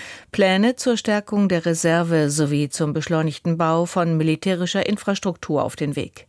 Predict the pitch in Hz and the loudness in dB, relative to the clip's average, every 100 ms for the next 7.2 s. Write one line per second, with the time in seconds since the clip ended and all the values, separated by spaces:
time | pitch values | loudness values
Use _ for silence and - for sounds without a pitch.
0 | - - - - - - - 220 214 220 | -20 -20 -20 -20 -20 -6 0 2 4 2
1 | - - 254 247 214 208 220 208 - 202 | 0 0 2 4 2 2 0 0 -4 -6
2 | - 185 180 175 220 - 196 160 156 151 | -2 0 0 0 -4 0 0 0 0 0
3 | 151 202 202 170 135 156 - 147 147 139 | 0 -2 -2 -4 -2 -4 -2 -2 -2 -4
4 | 156 135 - 202 - - - - - 156 | -2 -2 -4 -6 -10 -18 -18 -16 -4 -2
5 | 156 175 185 190 170 165 175 160 151 196 | 2 0 0 0 0 0 0 0 0 0
6 | 220 - 190 175 180 170 165 208 214 214 | 0 0 -2 -2 -4 -4 -2 0 2 2
7 | 214 208 | 2 0